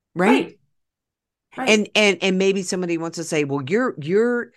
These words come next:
Speaker 1: you're biased against, uh, you know, you're, you're," yeah, you're right. Because I believe that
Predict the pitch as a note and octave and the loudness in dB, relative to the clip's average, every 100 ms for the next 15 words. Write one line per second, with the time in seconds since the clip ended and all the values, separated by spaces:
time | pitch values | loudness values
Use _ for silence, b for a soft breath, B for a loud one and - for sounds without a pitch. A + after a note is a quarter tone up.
0 | _ E3 A3 F3+ B2+ - E3 B3 F#3+ G2+ | _ 0 2 0 -4 -4 0 0 -2 -6
1 | - - b b - E3+ C#3 D3 A#2+ A2 | -10 -14 b b -4 -2 0 0 -2 -6
2 | - - - D#3 C#3 B2 A2+ - b _ | -14 -18 -8 -4 -2 -2 -6 -10 b _
3 | - D#3+ A2+ A2 - D3+ - D#3 D#3 C3+ | -2 0 -2 -8 -4 -4 -2 -4 -6 -4
4 | F3 D#3+ B3+ A#4 G4+ - _ E3 A#3 C4 | -2 2 4 4 0 -6 _ 0 2 4
5 | D4+ G#4 D4 - _ _ _ _ - G3 | 2 0 -2 -10 _ _ _ _ -8 2
6 | A#3 G#3+ A3 F#3+ G#3+ G#3 A#3+ C#4 A#3+ E3 | 2 4 2 2 0 2 0 0 -2 -2
7 | F3+ F3 | -4 -6